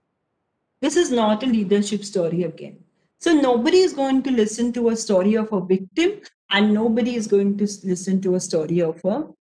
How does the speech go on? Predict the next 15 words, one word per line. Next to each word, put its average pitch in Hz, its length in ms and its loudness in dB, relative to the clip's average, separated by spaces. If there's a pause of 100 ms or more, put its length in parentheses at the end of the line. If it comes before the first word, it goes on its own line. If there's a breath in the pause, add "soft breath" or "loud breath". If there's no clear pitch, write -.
superwoman 170 760 -2 (720)
or 190 100 -4
a 214 60 0
superman. - 460 -6 (760)
So 320 200 0
victim 302 400 2
story, 339 560 2 (920)
after 294 280 -4
a 311 40 -4
while, 285 200 2
somebody 285 360 0
will 302 120 -4
tell 285 100 -2
you, 294 220 -2
"Go 269 400 0